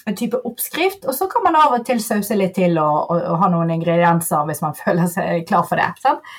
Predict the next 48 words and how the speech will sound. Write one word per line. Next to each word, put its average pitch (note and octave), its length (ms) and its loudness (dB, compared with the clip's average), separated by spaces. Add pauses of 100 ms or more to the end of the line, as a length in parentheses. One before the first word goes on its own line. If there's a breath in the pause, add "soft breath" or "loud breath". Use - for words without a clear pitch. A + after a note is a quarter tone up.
(300 loud breath)
Altså, B3+ 240 0
det C4 120 2
er A3+ 40 -2
det C#4 160 4
som F#3+ 260 0
jeg F#3 140 2
synes G#3+ 240 -6
er F3 100 -4
spennende F#3 460 2
med, D3 320 0 (540)
med G#3 180 0
akkurat - 260 0
den, E3+ 280 2
eh, F3 560 -8
den F3+ 180 0
biten F3 320 -6
av - 80 -6
det. F#3 60 -8 (580 loud breath)
Og, A#3+ 160 0
og, B3 240 0
og A#3+ 160 -2
det C4 260 2
hører B3 320 2
jo A#3+ 60 2
også B3 160 4
med, G3+ 140 2
sant? B3 200 2
Du A3+ 80 -10
kan C#4 380 -2
aldri A#3+ 320 0
gjøre A3+ 400 2 (720)
alt B3+ 320 0
det G#3+ 160 0
som G#3+ 200 -2
er G#3+ 120 0
inni G3+ 240 -2
tanken G3 320 -2
til G3+ 160 -2
hvert G#3 180 0
individ F3+ 460 0
om F3+ 100 0
hva G3+ 160 0
man F#3 140 0
skal F#3 160 -2
gi F#3 100 2
og F3 80 -2
ta E3+ 200 2 (480)
eksplisitt F3+ 720 -6